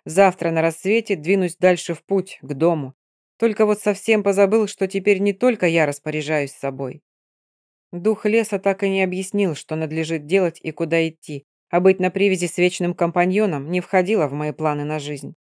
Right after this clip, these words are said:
Покинув ванну, я хорошенько вытерся жестким полотенцем, глянул в запотевшее зеркало, распрямил плечи, почувствовав себя по-настоящему чистым и почти счастливым, но еще безмерно голодным.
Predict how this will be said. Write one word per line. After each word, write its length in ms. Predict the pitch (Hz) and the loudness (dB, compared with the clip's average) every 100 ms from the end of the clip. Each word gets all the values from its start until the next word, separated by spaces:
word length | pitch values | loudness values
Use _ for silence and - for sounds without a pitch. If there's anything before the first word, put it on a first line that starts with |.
| _ _ _ _ _ _ - | _ _ _ _ _ _ -2
Покинув 440 | 190 247 233 214 | 0 2 2 0
ванну, 360 | 214 269 254 247 | 0 2 2 2
я 180 | 196 | 0
хорошенько 580 | 190 180 175 202 190 180 | 2 2 2 0 0 0
вытерся 400 | 180 180 160 170 | 0 0 -2 -2
жестким 400 | 160 175 - 156 | -2 -4 -4 -6
полотенцем, 640 | 156 156 156 226 226 190 190 _ _ - | 0 0 0 -4 -4 -8 -12 _ _ 0
глянул 300 | 214 226 202 | 2 2 2
в 60 | |
запотевшее 680 | 170 175 180 185 180 180 165 | 0 0 0 -2 -2 -2 0
зеркало, 480 | 170 226 - 196 196 160 | 0 0 -2 -8 -6 -6
распрямил 460 | 160 - 170 170 | -6 -4 -2 -2
плечи, 460 | 156 170 214 - 202 _ _ | -2 0 0 -2 -10 _ _
почувствовав 560 | 190 185 208 - 185 180 | -8 -4 -6 0 0 0
себя 240 | - 180 | 0 2
по-настоящему 760 | 180 180 175 180 175 175 175 175 | 2 -2 -2 2 2 0 -4 -6
чистым 420 | - 220 - 190 | -6 -6 -4 -6
и 140 | - | -6
почти 340 | 165 165 - 180 | -6 -6 -4 -4
счастливым, 640 | - 180 175 170 160 160 _ _ _ - | -4 -6 -2 0 -2 -4 _ _ _ -4
но 120 | 202 | 0
еще 280 | 208 - 240 | 0 2 0
безмерно 580 | 208 185 202 214 196 180 | 2 2 2 2 2 0
голодным. 720 | 170 180 175 165 139 131 | 2 4 4 0 -2 -10